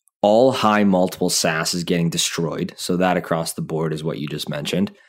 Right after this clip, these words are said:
As well as there have been some really good, formidable competitors, like SentinelOne is now public.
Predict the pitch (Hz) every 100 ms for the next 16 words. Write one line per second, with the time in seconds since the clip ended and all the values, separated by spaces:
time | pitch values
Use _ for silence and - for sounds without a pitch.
0 | _ _ _ _ _ _ _ - 135 139
1 | 143 156 147 135 147 151 143 135 147 160
2 | 160 156 104 98 127 135 - 107 131 -
3 | - 117 92 92 117 117 117 - 104 -
4 | 110 135 82 - 85 82 - 95 98 101
5 | 101 92 82 82 90 92 92 90 87 87
6 | 85 - 85 90 87 -